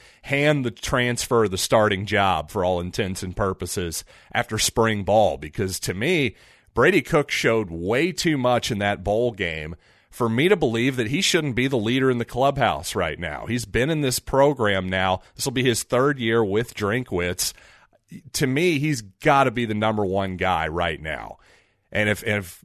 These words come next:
Jayden Daniels thinks he can come in and beat him out, maybe he can. But to me, that's the situation. It's not, "Hey, Jayden Daniels,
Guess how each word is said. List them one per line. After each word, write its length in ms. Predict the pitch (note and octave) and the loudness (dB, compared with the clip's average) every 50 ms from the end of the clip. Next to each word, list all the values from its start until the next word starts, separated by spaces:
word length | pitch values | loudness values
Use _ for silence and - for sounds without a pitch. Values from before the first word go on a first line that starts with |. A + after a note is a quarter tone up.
| - | -12
Jayden 340 | F2+ - B2 C#3 E3+ F3 D#3+ | -6 -2 0 2 2 2 4
Daniels 440 | D#3 D#3+ D#3+ E3+ E3+ D#3+ E3 D#3+ - | 4 4 4 4 2 0 0 0 0
thinks 220 | - B2+ B2 - | 0 0 0 0
he 120 | - C3+ B2+ | -2 -2 -2
can 140 | - A#2+ | -2 -4
come 300 | G#2 - - B2 B2+ C3 | -4 0 0 0 0 2
in 100 | C3 C3+ | 0 0
and 160 | C3+ A2 F2+ D#2 | 0 -2 -2 -4
beat 240 | - G2 A#2+ C#3 | -2 -2 0 0
him 140 | D3 C3+ A2+ | 0 0 0
out, 320 | A#2+ C3 D3 D#3+ D#3+ - G#2+ | 2 2 2 2 2 0 -2
maybe 260 | A#2 C3+ E3+ E3+ E3+ | -2 -2 0 0 -2
he 80 | F3+ | -4
can. 480 | E3 - - E3 E3+ E3+ C#3+ F2 C#2+ C#2 - - | -4 -4 -4 -4 -2 -2 -4 -4 -6 -10 -8 -8
But 140 | G#2+ F#2+ - | -8 -6 -4
to 100 | - A2+ | -6 -4
me, 160 | A#2+ C#3+ D3+ | -2 -2 0
that's 280 | B2+ C#3 C#3+ E3 - - | 2 2 2 2 2 0
the 100 | C#3 C3 | -2 -2
situation. 800 | - - D3+ C3+ - - B2+ A#2 A#2+ A#2 A2+ G#2 - - F#2 E2 | 2 2 2 2 4 2 2 2 4 2 2 0 -2 -4 -6 -6
It's 160 | E2 - - | -8 -8 -4
not, 240 | B2 B2 A#2+ A2+ G#2+ | 0 2 2 2 2
"Hey, 160 | C3+ D3 C#3+ | 0 0 0
Jayden 340 | A#2 B2+ C3 C3+ C3 B2 A2 | 0 2 2 2 2 0 0
Daniels, 560 | A2+ A#2+ B2 B2+ B2 A#2 A#2 G#2+ A2+ - | 0 0 2 2 2 2 2 2 0 -2